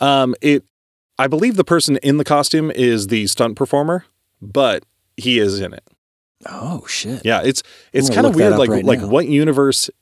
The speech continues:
Speaker 1: this actually takes place in, because Commissioner Gordon in this is J K Simmons, who was in the, uh, the Snyderverse.
Speaker 2: You know,
Speaker 1: And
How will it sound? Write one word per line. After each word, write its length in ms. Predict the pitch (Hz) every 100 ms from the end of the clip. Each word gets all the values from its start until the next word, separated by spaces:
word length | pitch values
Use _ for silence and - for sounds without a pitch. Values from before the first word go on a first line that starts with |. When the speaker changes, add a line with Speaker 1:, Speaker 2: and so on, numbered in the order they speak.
| _ -
Speaker 1:
this 340 | 104 131 123 -
actually 380 | 127 - 143
takes 280 | 123 123 101
place 360 | - 202 214 -
in, 180 | 101 95
because 480 | 110 127 113 101 - -
Commissioner 400 | - 160 - 165
Gordon 340 | 131 170 165
in 120 | 104
this 280 | 101 98 - -
is 380 | 110 107 101 95
J 160 | - 107
K 160 | 101
Simmons, 560 | 92 139 135 - - - _ _ _ _ _
who 120 | 113
was 140 | 101 95
in 120 | 107
the, 140 | 101 98
uh, 160 | 98
the 80 | 90
Snyderverse. 640 | 90 135 139 101 87 82
Speaker 2:
You 80 | 190
know, 80 | 247
Speaker 1:
And 200 | 95 95